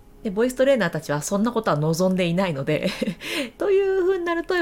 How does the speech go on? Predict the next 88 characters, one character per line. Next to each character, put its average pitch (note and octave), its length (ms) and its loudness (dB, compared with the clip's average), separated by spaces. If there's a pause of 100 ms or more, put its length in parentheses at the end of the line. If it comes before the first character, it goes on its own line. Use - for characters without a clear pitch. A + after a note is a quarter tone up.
マ A#3 180 4
ン A3+ 100 2
ツ A3 120 -2
ー G3+ 40 2
マ F3 120 0
ン D#3 40 -2
に D3+ 60 -4
な D3+ 120 -2
っ D#3+ 40 -8
ち - 100 -4
ゃ - 40 -6
う。 - 60 -12 (280)
で、 A#3 100 -8
マ F#4 180 -2
ン G#4 40 -16
ツ A4 80 2
ー A4 140 2
マ G4+ 120 -2
ン F#4 40 -6
に F4+ 60 -8
な F#4+ 120 -2
っ - 40 -10
ち F#4 80 -4
ゃ E4+ 80 2
う E4 40 -2
と F4+ 140 -2
高 B3 320 2
い - 160 -2
み F#3 80 -2
た G#3 180 -2
い F#3 60 -2
な F#3+ 120 0
こ F#3 120 0
と E3+ 140 0
で、 F3 380 0
う - 40 -6
ー F#3 720 -4
ん、 - 40 -6
歯 F4 140 -4
が - 80 0
ゆ - 240 2
い C#4+ 140 -6
っ B3 60 -8
て F#3 140 -4
い F#3 100 0
う、 F3 260 -2 (380)
う E3+ 40 -4
ー、 D#3+ 200 -4
感 E3 400 -4
じ F3+ 100 -6
だ F3+ 120 -2
っ F3 80 -10
た E3+ 120 -6
ん D#3 80 -6
で D3+ 100 -6
す - 140 -12
が、 G3+ 240 2 (320)
私 D4+ 420 0
は D#4 100 0
今 D4+ 180 0
回 E3+ 160 0
ね、 F3 200 0
そ F3 120 -8
の E3 160 -4
歯 F3+ 140 -6
が G3 120 4
ゆ G#3 100 2
さ G#3 160 0
を G3+ 80 2
な G#3+ 160 0
ん C#4 60 -6
と A#3+ 80 -4
か F3 140 -2
打 F3+ 100 -2
破 F3 180 -4
し - 100 -10
た F#3+ 140 -2
い E3+ 60 -2
な E3+ 120 -4
と、 D3 300 -4 (200)
こ F3 140 -12
こ F#3+ 120 -4
数 F#3 240 -4
年 F3+ 280 0
い F3 60 -2
ろ F3+ 140 4
い F3 40 0
ろ E3 260 0